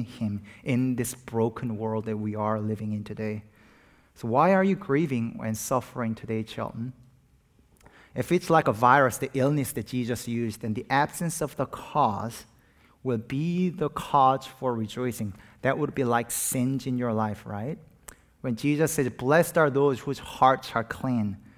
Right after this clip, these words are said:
the guilt conscience will rob your joy from the Lord. What is your hidden sin that no one knows about?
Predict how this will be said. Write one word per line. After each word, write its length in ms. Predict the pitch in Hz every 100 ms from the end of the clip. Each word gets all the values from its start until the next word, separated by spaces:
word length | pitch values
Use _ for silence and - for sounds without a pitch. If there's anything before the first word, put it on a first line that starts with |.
| - - -
the 80 | 120
guilt 420 | 107 175 196 -
conscience 560 | - 151 156 120 104 113
will 200 | 107 98
rob 440 | 104 110 120 -
your 180 | 117 101
joy 420 | - - 101 101
from 260 | 92 - 101
the 80 | 107
Lord. 360 | - - - - _ _ _ _ _ _ _ _
What 240 | - 123 160
is 140 | 165
your 100 | 180
hidden 300 | 135 147 139
sin 240 | 120 127 123
that 100 | 113
no 140 | 113
one 160 | 113 110
knows 260 | 113 120
about? 420 | - 120 - -